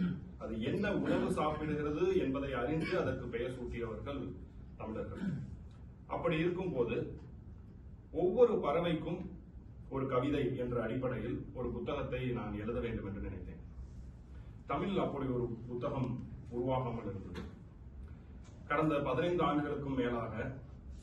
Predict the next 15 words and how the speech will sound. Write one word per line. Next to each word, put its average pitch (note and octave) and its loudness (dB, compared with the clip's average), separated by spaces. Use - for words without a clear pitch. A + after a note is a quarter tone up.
பறவைகளை C3 6
தேடி B2 6
அவதானித்து B2 0
அவற்றினுடைய A#2+ 2
உயிர் A#2+ 2
சூழலை A#2 0
அறிந்து A2+ -2
அவற்றிற்கு B2+ -2
இருக்கக்கூடிய B2+ 0
பிரச்சனைகளை A#2+ 0
புரிந்து B2+ -2
கொண்டு A#2 0
அவற்றை C#3+ 2
கவிதை F3+ 2
வடிவில் C3 2